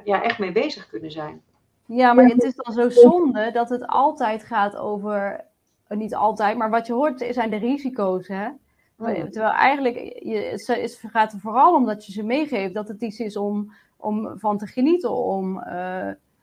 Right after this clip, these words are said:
Speaker 2: om leuk te vinden. En hoe doe je, hoe doe je dat dan?
Speaker 1: Mhm.
Speaker 2: Ehm, dat, dat is wat, dat is denk ik de belangrijkste boodschap aan kinderen. Niet hoe ze zichzelf, ehm,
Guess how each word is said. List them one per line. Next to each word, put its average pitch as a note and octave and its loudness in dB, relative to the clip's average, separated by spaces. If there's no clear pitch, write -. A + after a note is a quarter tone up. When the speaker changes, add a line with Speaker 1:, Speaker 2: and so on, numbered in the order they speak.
Speaker 2:
om G#3+ -4
leuk D#4+ 4
te D4 -8
vinden. F#3 -4
En G3+ -2
hoe A3+ 2
doe A#3 0
je, F3+ 0
hoe A3+ -2
doe G#3 -2
je B3+ 0
dat D#3+ -6
dan? C#3+ -8
Speaker 1:
Mhm. G3 -6
Speaker 2:
Ehm, - -6
dat, A#3+ -4
dat C4 -2
is C#4 -8
wat, A3 -8
dat A3+ -6
is - -8
denk C4 -4
ik G#3 -4
de G3+ -10
belangrijkste G#3 0
boodschap C4 -2
aan F3+ -6
kinderen. F#3 -6
Niet B3+ 0
hoe C4 0
ze C4 -8
zichzelf, A#3 -4
ehm, F#3+ -4